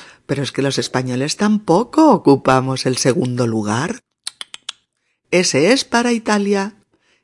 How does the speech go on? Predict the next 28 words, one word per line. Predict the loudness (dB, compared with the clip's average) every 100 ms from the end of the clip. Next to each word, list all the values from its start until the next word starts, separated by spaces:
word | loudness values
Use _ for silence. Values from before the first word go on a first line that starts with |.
| -4
y | 0
para | 2 0 -2
nuestros | -4 -6 -6 -6
amigos | -4 -4 -4 -4 -6 -10 _
italianos, | -10 -8 -8 -6 -6 -8 -14 -18 -18 _ _ _ _ -4
de | 2
los | 2 0 -2
que | -2 -2 -4
un | 0 0 0 -2
dieciséis | -4 -4 -6 -4 -2 -4 -6 -8 -8 -8 -12 _ _ _
por | -4 -4
ciento | -4 -2 -2 -2 -4 -4 -6 _ _ _ _ _ 4
duerme | 6 6 2 -4
la | -6
siesta. | -8 -8 -10 -14 -16 _ _ _ _ _ _ _ _ _ _ _ -2
El | 0 2
tercer | -2 -4 -4
lugar | -2 -2 -2 -4 -6 -16 _
parece | -6 -4 -4 -4
ser | -4 -2
que | -2
lo | 0 0
ocupan | 0 0 0 -2
nuestros | -4 -6 -8 -6
amigos | -4 0 0 0
de | -4
Reino | -4 -4 -4 -4
Unido. | -4 -2 0 -2